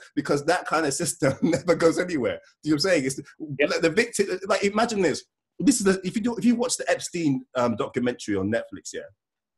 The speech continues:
Speaker 1: how are victims of mass rape going to the government to say, "Listen, can you please arrest this guy 'cause he's raping people"? That doesn't make sense. Apparently, we, we live in a world where there's rule of law.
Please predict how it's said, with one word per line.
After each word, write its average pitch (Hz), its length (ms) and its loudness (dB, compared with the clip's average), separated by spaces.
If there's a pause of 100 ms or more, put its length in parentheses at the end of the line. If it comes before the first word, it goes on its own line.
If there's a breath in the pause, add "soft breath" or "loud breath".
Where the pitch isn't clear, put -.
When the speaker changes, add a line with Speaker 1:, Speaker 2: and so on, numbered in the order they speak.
(580 soft breath)
Speaker 1:
how 247 240 4
are 185 160 6
victims 117 680 -2
of 120 160 0
mass 147 360 2
rape 117 360 -4 (380 soft breath)
going 127 560 2 (100)
to - 100 -2
the 139 100 2
government 143 360 2
to - 60 -6
say, 127 120 0
"Listen, 131 360 -2
can 143 200 2
you 151 140 2
please 143 520 0 (320 soft breath)
arrest 143 340 2
this 139 140 -2
guy 101 200 0
'cause - 140 -4
he's 117 80 -4
raping 117 260 -4
people"? 85 340 -18
That 226 60 -2
doesn't 233 160 4
make 233 120 2
sense. - 480 -2 (360)
Apparently, 175 320 -2
we, 165 140 -2
we 147 360 0
live 165 260 2
in 151 120 4
a 135 40 4
world 139 420 0
where 127 100 -2
there's 110 140 -4
rule 123 240 0
of 104 140 -6
law. 104 260 -6